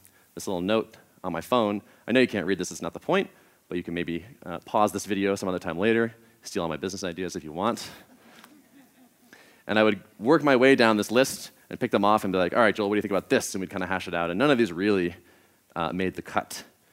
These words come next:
uh, until this one, which says, "Screen Hero replacement." So Screen Hero was a tool, uh, developed by a Y Combinator company for doing remote screen sharing.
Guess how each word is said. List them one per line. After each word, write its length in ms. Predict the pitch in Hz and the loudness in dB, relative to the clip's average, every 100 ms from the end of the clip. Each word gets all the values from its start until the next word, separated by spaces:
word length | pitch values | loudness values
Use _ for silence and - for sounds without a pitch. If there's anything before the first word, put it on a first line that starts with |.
| _ _ _ - | _ _ _ -6
uh, 180 | 87 90 | -4 -2
until 340 | 95 - 143 139 | -4 -2 0 -2
this 420 | 101 98 - - | 0 0 0 -2
one, 240 | 69 50 - _ _ _ _ _ _ _ _ _ _ - | -10 -12 -18 _ _ _ _ _ _ _ _ _ _ -12
which 180 | 87 - | -10 -10
says, 560 | - 85 82 80 - _ _ _ | -6 -4 -4 -8 -14 _ _ _
"Screen 380 | - - 127 160 | -20 -4 0 0
Hero 220 | 101 69 | 0 -4
replacement." 640 | 73 - - - - - - _ _ _ _ _ _ _ _ | -8 -10 -14 -16 -20 -20 -20 _ _ _ _ _ _ _ _
So 140 | - 92 | -12 -8
Screen 240 | - 190 | 0 2
Hero 240 | 170 151 147 | 4 4 2
was 420 | 110 110 107 - | 2 0 0 -6
a 320 | 95 98 92 - - | -4 -2 -4 -10 -14
tool, 420 | - 151 147 143 _ _ _ - | -6 -2 0 -2 _ _ _ -12
uh, 80 | 85 | -6
developed 280 | 95 110 110 | 0 2 4
by 100 | 98 | 2
a 60 | |
Y 120 | 101 | 2
Combinator 440 | 101 127 123 98 92 | 0 -2 -2 -2 -4
company 400 | 98 87 98 107 _ _ | -6 -6 -6 -8 _ _
for 160 | 107 | -4
doing 340 | 104 127 127 127 | 0 2 2 0
remote 360 | 107 117 135 131 | 0 4 4 2
screen 240 | - 202 190 | -2 0 0
sharing. 300 | 76 58 | -2 -8